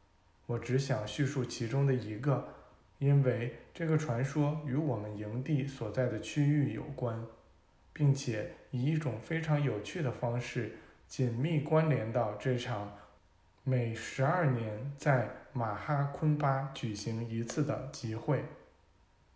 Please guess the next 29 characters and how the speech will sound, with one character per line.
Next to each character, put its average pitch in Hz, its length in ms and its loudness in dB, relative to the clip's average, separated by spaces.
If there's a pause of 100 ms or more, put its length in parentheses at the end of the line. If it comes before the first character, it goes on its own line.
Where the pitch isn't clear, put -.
(120)
来 117 180 0
到 139 180 4
这 135 160 2
个 120 120 0
朝 113 240 -4
圣 127 280 0
之 135 200 0
地 131 300 0 (220)
参 143 300 2
加 139 400 2
大 127 220 0
聚 151 180 0
会 151 240 2
的 117 100 0
人， 107 380 -4 (460)
比 123 180 2
去 165 260 -2
任 160 240 4
何 131 200 2
其 123 180 -4
他 156 240 0
集 156 240 -2
会 120 220 -2
的 117 80 -2
人 107 400 -6
都 131 180 4
多， 107 400 -4 (800)
有 120 160 2
时 120 360 -2